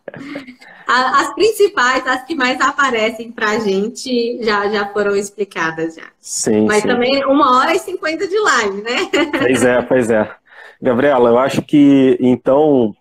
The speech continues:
Speaker 2: é, a gente já pode fechar, mas se você tiver, de repente, uma mensagem final pro pessoal, é, se quiser falar alguma coisinha aí. Ah, sim, deixa eu falar.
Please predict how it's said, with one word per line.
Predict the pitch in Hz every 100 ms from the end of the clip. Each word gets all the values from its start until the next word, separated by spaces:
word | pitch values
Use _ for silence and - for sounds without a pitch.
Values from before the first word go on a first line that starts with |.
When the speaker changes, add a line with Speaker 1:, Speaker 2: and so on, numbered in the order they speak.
| _ _ _ -
Speaker 2:
é, | 117 113 110
a |
gente | 107 127 123
já | 123 120
pode | 139 135 -
fechar, | 127 - 151 170
mas | 160 147
se | -
você | 165 165 175 175
tiver, | 170 135 147
de | 139 143
repente, | 139 143 -
uma | 135
mensagem | 139 131 135 131 135
final | 127 139 117 123 147 127 _ _ _ _ _ -
pro | 127
pessoal, | - 123 123 147 135 123 147 170 139 110 107 - -
é, | - 104
se | 101 - 98
quiser | 104 113
falar | 131 117
alguma | 120 123 120
coisinha | 135 127 110 123 135
aí. | 127 123 160 - _ _ - - -
Ah, | 381 -
sim, | - 151 117 - -
deixa | 131 -
eu |
falar. | - 156 135 117